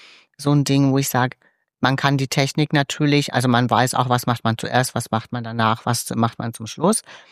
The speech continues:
Das sollte man alles beherrschen. Ins Gefühl reingehen und auch fühlen, wo darf ich länger bleiben, wo braucht der Gast vielleicht noch mehr Aufmerksamkeit. Ähm, das ist auch so wichtig, ne? Und das Feedback ist ja auch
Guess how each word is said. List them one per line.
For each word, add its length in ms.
Das 160
sollte 220
man 160
alles 300
beherrschen. 540
Ins 300
Gefühl 720
reingehen 540
und 140
auch 140
fühlen, 420
wo 220
darf 240
ich 120
länger 300
bleiben, 540
wo 140
braucht 580
der 120
Gast 440
vielleicht 420
noch 180
mehr 300
Aufmerksamkeit. 1040
Ähm, 300
das 200
ist 100
auch 160
so 180
wichtig, 600
ne? 220
Und 140
das 160
Feedback 520
ist 220
ja 140
auch 300